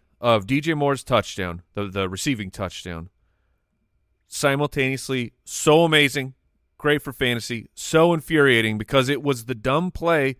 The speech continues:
of, "We're not gonna do anything. We're just trying to draw you off sides," which is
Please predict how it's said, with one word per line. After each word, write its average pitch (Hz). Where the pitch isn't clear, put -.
of, 120
"We're 139
not 185
gonna 175
do 165
anything. 131
We're 113
just 127
trying 156
to 170
draw 143
you 143
off 123
sides," -
which 110
is 117